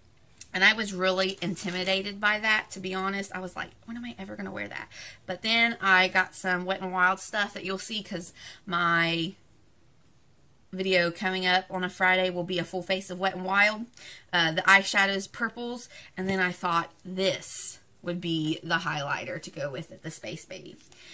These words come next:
And then Glazed Donut, which is straight up my alley, is like a rose gold, sh-, no, I'm gonna, I'm gonna change that to, like, a champagne-y color. Let's see.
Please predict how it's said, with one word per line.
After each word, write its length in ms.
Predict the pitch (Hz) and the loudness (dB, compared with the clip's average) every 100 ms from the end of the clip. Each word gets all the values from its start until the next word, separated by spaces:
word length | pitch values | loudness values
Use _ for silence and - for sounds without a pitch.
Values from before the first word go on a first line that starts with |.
| - - | -14 -4
And 160 | 190 | -2
then 200 | 196 196 | 0 -2
Glazed 440 | 180 196 214 269 226 | -2 0 0 -2 2
Donut, 460 | 220 202 175 170 | 2 4 2 2
which 180 | 180 170 | -2 -4
is 260 | 160 - - - - _ - - - | -6 -6 -12 -20 -20 _ -20 -20 -20
straight 480 | - - 190 190 180 | -6 -2 2 4 4
up 140 | 156 | 4
my 180 | 165 160 | 4 2
alley, 520 | 156 160 156 165 175 - - - - | 4 4 4 0 -6 -8 -20 -20 -4
is 180 | 180 175 | -2 -2
like 340 | 170 165 160 | 0 2 2
a 380 | 160 156 160 160 - _ _ _ | 0 0 0 -4 -8 _ _ _
rose 460 | 180 180 190 190 185 | -2 6 6 6 0
gold, 640 | - 185 185 185 185 180 175 | 2 4 4 2 2 0 -2
sh-, 220 | - - - - 226 | -2 -4 -12 -20 -6
no, 540 | 247 269 262 254 254 247 | 0 4 4 2 0 -4
I'm 180 | 254 | -4
gonna, 200 | 247 208 - | -4 -6 -4
I'm 140 | 233 | -4
gonna 160 | 226 202 | -2 -2
change 240 | 202 180 | -4 -4
that 140 | 175 170 | -6 -8
to, 100 | 208 | -6
like, 200 | 190 170 | -4 -4
a 140 | 147 | -6
champagne-y 920 | - 240 226 233 233 233 226 226 226 233 _ - - - _ | -4 -2 -2 -2 -2 0 0 -4 -8 -10 _ -20 -20 -20 _
color. 560 | - 240 226 226 226 226 - _ - | -6 -4 -2 -2 -4 -6 -12 _ -18
Let's 180 | - - | -14 -14
see. 320 | - - | -14 -16